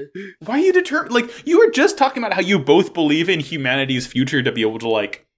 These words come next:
determine for themselves the right path, and now you're like, "Actually, he's a little sniveling teen boy, fuck that guy." Like, what? What? I don't know why she did this.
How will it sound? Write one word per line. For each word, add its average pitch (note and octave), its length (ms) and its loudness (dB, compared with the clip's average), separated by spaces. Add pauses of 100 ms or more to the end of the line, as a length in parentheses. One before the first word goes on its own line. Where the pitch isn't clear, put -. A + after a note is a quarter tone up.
(160)
determine B2+ 360 -4
for B2+ 100 -6
themselves A2+ 460 -4
the G#2+ 80 -2
right G#2 240 -2
path, G#2+ 260 -4
and G#2+ 60 -14
now G#2 80 -6
you're A#2+ 160 -4
like, G#2 240 -2 (180)
"Actually, C3 460 -4
he's F#3 120 -6
a D#3 60 -2
little D3+ 160 4
sniveling C3+ 440 -2
teen C3 200 -2
boy, A#2+ 180 -2
fuck - 340 -4
that G2+ 200 -6
guy." E2 460 -6 (280)
Like, B2 200 -6
what? D4 360 -2 (340)
What? - 360 -4 (380)
I F3+ 80 -14
don't A3+ 100 -8
know G#3 60 -6
why G3 120 0
she F#3+ 140 -6
did D#3 140 -2
this. - 400 -4